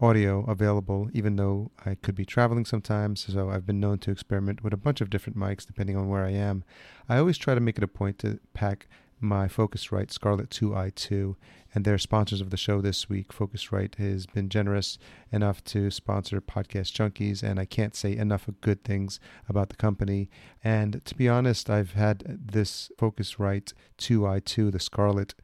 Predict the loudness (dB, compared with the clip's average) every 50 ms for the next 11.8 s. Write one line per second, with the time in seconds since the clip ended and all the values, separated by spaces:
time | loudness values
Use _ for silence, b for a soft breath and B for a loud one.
0 | B B B B B 4 6 8 8 6 6 6 4 4 4 4 2 2 0 0
1 | 0 0 2 2 4 4 4 2 2 0 0 2 2 4 4 4 2 0 -4 -6
2 | -6 -8 -10 B B B B B -20 -2 2 4 6 6 4 4 0 -4 _ -18
3 | -18 -14 0 4 4 4 6 6 4 2 2 2 2 2 2 2 0 0 -2 0
4 | 0 -2 -4 -6 _ _ _ _ _ -2 2 4 6 6 6 6 6 6 6 4
5 | 4 2 -2 0 2 0 0 2 0 -4 -4 -2 0 0 0 0 -2 -6 -8 -4
6 | 0 0 0 0 -2 _ -4 -4 -4 -4 -8 -4 0 0 0 0 0 -2 -4 -6
7 | -4 -2 0 0 0 -2 -4 -4 0 0 0 0 0 -2 -4 -2 0 0 0 0
8 | 0 -2 -2 -4 0 0 0 2 2 0 0 -2 -4 -4 -6 -4 -4 -4 -4 -6
9 | -8 -4 -4 -4 -2 0 0 0 0 0 0 0 0 -2 -4 -10 -10 -10 B B
10 | B B B B B B -4 -2 0 2 2 2 2 2 2 2 2 0 -2 2
11 | 0 2 2 2 2 2 0 0 0 0 0 0 0 0 -4